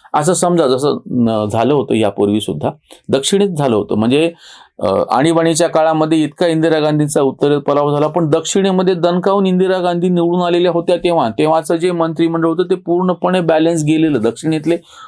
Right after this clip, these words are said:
लोकच नव्हते निवडून आले, तर मंत्री कुठून असणार आहेत?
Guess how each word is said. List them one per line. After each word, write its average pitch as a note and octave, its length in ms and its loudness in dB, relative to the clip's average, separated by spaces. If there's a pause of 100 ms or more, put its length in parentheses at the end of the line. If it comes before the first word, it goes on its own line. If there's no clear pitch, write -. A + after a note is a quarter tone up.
लोकच G#2+ 460 0
नव्हते F#3+ 280 0
निवडून F3+ 240 0
आले, F3 100 0
तर F#3 100 -2
मंत्री E3+ 360 0
कुठून C#3+ 240 -2
असणार - 320 -6
आहेत? - 280 -20